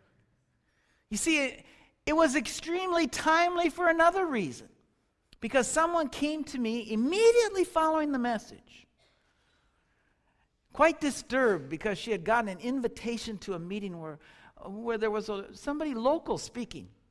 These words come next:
And I'm not gonna mention his name in the message. If you want to know his name, I'll be happy to share it with you after service. But I'm not gonna put it on T V.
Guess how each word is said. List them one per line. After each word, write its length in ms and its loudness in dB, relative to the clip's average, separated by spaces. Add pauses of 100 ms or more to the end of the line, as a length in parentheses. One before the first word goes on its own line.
(1120)
And 100 -6
I'm 140 0
not 160 0
gonna 140 0
mention 340 -4
his 140 -8
name 280 0
in 60 -6
the 80 -6
message. 460 -4
If 100 -12
you 80 -8
want 180 -6
to 60 -12
know 140 -6
his 120 -6
name, 220 -6
I'll 100 -4
be 140 -8
happy 300 -10
to 60 -14
share 240 -10
it 60 -10
with 140 -16
you 120 -10
after 240 -10
service. 460 -8 (600)
But 100 -4
I'm 120 -2
not 140 0
gonna 160 -2
put 200 -4
it 80 -4
on 160 -4
T 240 -6
V. 400 -8